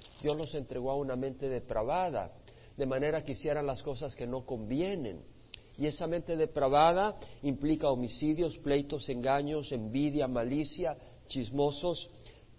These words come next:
aborrecedores de Dios, insolentes, soberbios, desobedientes, todas esas cosas. Entonces Pablo dice en el capítulo dos, "Bueno, ¿tú qué crees de que por conocer toda la ley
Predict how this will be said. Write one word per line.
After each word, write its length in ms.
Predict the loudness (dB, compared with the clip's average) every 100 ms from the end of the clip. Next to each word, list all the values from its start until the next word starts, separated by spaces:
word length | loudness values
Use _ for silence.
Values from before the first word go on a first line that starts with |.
| -4 0
aborrecedores 720 | 2 2 0 0 2 4 4
de 140 | 2
Dios, 320 | 2 2 0 -6
insolentes, 640 | -6 -2 0 -2 -2 -6
soberbios, 680 | -2 2 2 0 -4 -4 -12 -20 -20 -20 -20 -20 -20 -6
desobedientes, 1040 | -4 0 0 2 2 2 0 -4 -8 -8 -16 -20 -20 -20 -20 -20 -20 -20 -8
todas 280 | -4 -4 -4
esas 280 | -4 -4 -2
cosas. 540 | 0 0 -2 -8 -10 -18 -20 -20 -20 -10
Entonces 420 | -2 0 2 -2
Pablo 420 | 4 6 6 4 2
dice 240 | 2 0
en 60 | -2
el 100 | -2
capítulo 480 | -2 -2 0 2
dos, 200 | 2 2
"Bueno, 280 | 2 0 -2
¿tú 180 | -4 -4
qué 180 | -4 -4
crees 560 | -2 0 0 -2 -8 -14 -20 -18 -4
de 200 | -2 0
que 380 | 2 2 2 -4 -4
por 180 | 0 0
conocer 480 | 0 -2 -2 -2 -4 -2
toda 220 | 0 2
la 100 | 0
ley 480 | 2 4 4 2